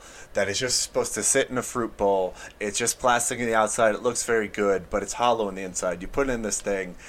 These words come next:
it would become a real apple that you could eat. So, like, anything, it's, in addition to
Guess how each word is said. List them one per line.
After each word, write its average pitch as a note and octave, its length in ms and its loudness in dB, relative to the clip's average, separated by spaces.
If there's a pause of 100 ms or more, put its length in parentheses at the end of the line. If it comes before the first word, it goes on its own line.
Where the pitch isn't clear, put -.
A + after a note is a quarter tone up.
(220)
it C3+ 100 0
would C#3 120 0
become B2 340 -4
a A2 60 0
real A2 340 0
apple F#2+ 380 4
that F#2 220 -6
you G#2 160 -4
could G2 280 -6
eat. A#2+ 420 -8 (480)
So, A#2+ 180 2
like, A#2 420 4 (920)
anything, C#3+ 640 2
it's, - 380 2 (540)
in D3+ 180 2
addition D3+ 560 4
to A2 380 2